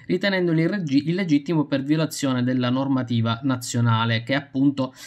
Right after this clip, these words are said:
eh, consentiva lo svolgimento della didattica in presenza anche per questo tipolo-, per questa tipologia di classi. Eh, ebbene, con una sentenza depositata lo scorso, eh, dodici dicembre, il tar Piemonte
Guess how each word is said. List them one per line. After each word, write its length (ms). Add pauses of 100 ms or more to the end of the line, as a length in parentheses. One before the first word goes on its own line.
(120)
eh, 120
consentiva 800
lo 120
svolgimento 640
della 220
didattica 500
in 140
presenza 420
anche 220
per 120
questo 280
tipolo-, 400 (260)
per 100
questa 240
tipologia 380
di 140
classi. 580 (380)
Eh, 360
ebbene, 380
con 160
una 140
sentenza 400
depositata 640
lo 100
scorso, 720
eh, 20
dodici 420
dicembre, 460
il 160
tar 220
Piemonte 580